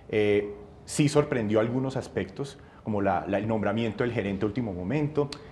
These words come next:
sí sorprendió la falta, digamos, de arrendamiento de estos predios, pero estos son pasos que se han ido surtiendo. Ahora, desde la Fundación también hemos advertido, estos son aspectos que creo que generaron mu-, que creemos que generaron mucho, eh, eh, mucha alarma mediática,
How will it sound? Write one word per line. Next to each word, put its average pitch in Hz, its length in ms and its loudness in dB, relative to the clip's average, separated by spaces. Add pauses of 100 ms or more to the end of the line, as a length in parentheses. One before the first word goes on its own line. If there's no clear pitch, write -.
(120)
sí 135 240 4
sorprendió 123 420 0
la 110 120 4
falta, 120 440 4
digamos, 107 320 0
de 123 60 2
arrendamiento 101 680 -2
de 113 60 2
estos 117 240 -6
predios, 127 320 0
pero 110 140 0
estos 127 200 -4
son 135 160 0
pasos 135 320 2
que 113 140 -2
se 104 100 -4
han 98 80 -2
ido 113 140 -2
surtiendo. 101 540 -2 (260)
Ahora, 113 260 8
desde 101 220 2
la 95 80 2
Fundación 95 380 -4
también 120 260 -2
hemos 135 180 -2
advertido, 117 540 0 (440)
estos 131 300 2
son 165 160 2
aspectos 170 500 0
que - 200 -4
creo 117 180 2
que 151 100 -4
generaron 110 380 -2
mu-, 135 120 -2
que 110 120 -4
creemos 107 280 0
que 139 80 -2
generaron 101 540 -2
mucho, 135 640 0
eh, - 720 -6 (580)
eh, 90 180 -2
mucha 110 240 0
alarma 127 300 4
mediática, 123 600 0